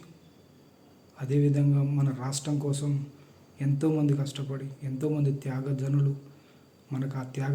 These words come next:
ఫలితమే మన రాష్ట్ర సాధింపు. అదేవిధంగా మన దేశానికి ఒక స్వాతంత్రం కావచ్చు, ఇటువంటి ప్రతి ఒక్క త్యాగాన్ని కూడా గుర్తించి, సాక్రిఫైస్ అనే ఒక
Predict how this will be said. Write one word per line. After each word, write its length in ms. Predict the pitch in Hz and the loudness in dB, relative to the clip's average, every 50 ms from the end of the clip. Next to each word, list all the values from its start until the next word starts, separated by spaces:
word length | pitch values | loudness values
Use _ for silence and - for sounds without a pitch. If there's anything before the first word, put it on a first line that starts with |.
| 143 139 | 0 0
ఫలితమే 420 | 147 147 143 139 151 147 143 147 143 | 0 0 -2 0 0 0 2 2 2
మన 100 | 135 135 131 127 131 | 2 0 -2 -6 -8
రాష్ట్ర 280 | 131 - - - 139 | -8 -8 -8 -8 -6
సాధింపు. 520 | 135 135 131 127 123 131 131 131 131 156 156 156 - - - - - - - - - - - - - - - - | -6 -6 -6 -6 -6 -6 -6 -6 -8 -10 -12 -14 -16 -20 -20 -20 -20 -20 -20 -20 -20 -20 -20 -20 -20 -18 -12 -6
అదేవిధంగా 580 | 143 135 143 143 147 143 147 147 147 147 151 147 143 143 143 - - - 139 | -2 0 2 2 4 4 4 4 4 4 2 2 -2 -4 -6 -8 -12 -10 -6
మన 120 | 135 135 131 127 131 143 | -6 -4 -4 -2 0 2
దేశానికి 520 | 143 143 - 147 147 147 143 143 143 143 | 2 2 2 0 0 2 2 2 2 0
ఒక 220 | 135 135 - 131 - | -2 -2 -4 -8 -8
స్వాతంత్రం 480 | - 135 131 131 - 139 139 135 135 131 131 | -8 -10 -8 -6 -4 -2 -2 -2 -2 -4 -4
కావచ్చు, 320 | 131 131 127 127 - - 170 - - - - - - - - - - - - | -4 -6 -6 -10 -14 -16 -16 -18 -20 -20 -20 -20 -20 -20 -20 -20 -20 -20 -12
ఇటువంటి 420 | - - 160 165 160 156 143 160 156 143 - - 135 | -6 -2 0 2 2 0 0 -2 -4 -4 -6 -8 -8
ప్రతి 300 | 135 - - - 160 160 151 143 | -8 -8 -6 -4 -2 -2 -2 -2
ఒక్క 260 | - - - 147 143 - - - | -4 -6 -6 -6 -6 -4 -2 -2
త్యాగాన్ని 460 | 143 143 147 147 160 160 160 160 151 139 | 0 0 0 0 0 0 0 0 0 2
కూడా 140 | 143 139 139 - - 135 | 2 0 0 -2 -4 -6
గుర్తించి, 500 | 135 131 - - 147 143 139 - 151 165 - - - - - - - - - - - - - _ - - - - - - - - - - - - - - - - | -6 -6 -4 -2 0 0 0 -2 -4 -8 -10 -12 -20 -20 -20 -20 -20 -20 -20 -20 -20 -20 -20 _ -20 -20 -20 -20 -20 -20 -20 -20 -20 -20 -20 -20 -20 -16 -14 -10
సాక్రిఫైస్ 840 | - 147 147 147 143 - 143 143 143 - - 160 156 143 135 - - - - - - - - - - - | -8 -6 -4 -4 -4 0 0 0 0 0 0 0 0 0 0 -2 -6 -10 -12 -16 -20 -20 -20 -14 -4 0
అనే 160 | 143 143 143 | 2 4 4
ఒక 240 | 139 139 - - | 4 4 0 -2